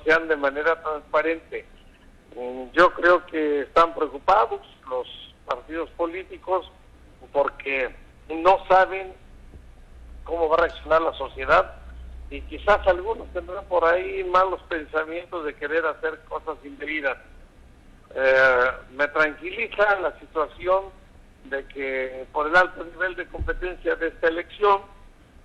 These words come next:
eh, estarán muy vigiladas las casillas.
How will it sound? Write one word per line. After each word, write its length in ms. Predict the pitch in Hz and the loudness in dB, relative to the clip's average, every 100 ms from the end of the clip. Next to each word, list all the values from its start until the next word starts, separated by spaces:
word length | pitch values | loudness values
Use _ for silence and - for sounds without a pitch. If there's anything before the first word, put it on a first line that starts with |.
| - - | -14 -8
eh, 160 | 135 | -8
estarán 320 | - 143 151 151 | -2 0 0 -2
muy 180 | 156 | -6
vigiladas 840 | 151 143 123 131 139 135 135 135 120 | -8 -12 -10 0 2 2 0 -2 -4
las 180 | 127 120 | -6 -6
casillas. 500 | - - 131 123 110 | -10 -12 -14 -10 -10